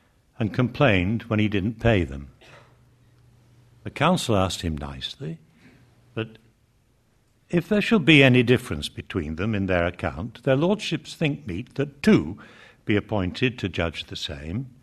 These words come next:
whereof the one to be appointed by his lordship, and the other for the poor men by the council.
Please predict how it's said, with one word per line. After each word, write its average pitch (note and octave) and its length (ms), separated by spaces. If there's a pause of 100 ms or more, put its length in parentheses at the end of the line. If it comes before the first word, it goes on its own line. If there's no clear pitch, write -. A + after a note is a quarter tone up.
(400)
whereof G2 520
the - 60
one F2+ 480 (760)
to A#2+ 80
be G#2+ 120
appointed F#2 480
by D#2+ 200
his D2+ 180
lordship, F2+ 480 (640)
and C#3+ 140
the G2+ 120
other A2+ 420
for - 280
the A#2+ 60
poor D3+ 280
men F2 360 (240)
by D#2 160
the G#2 100
council. B2+ 640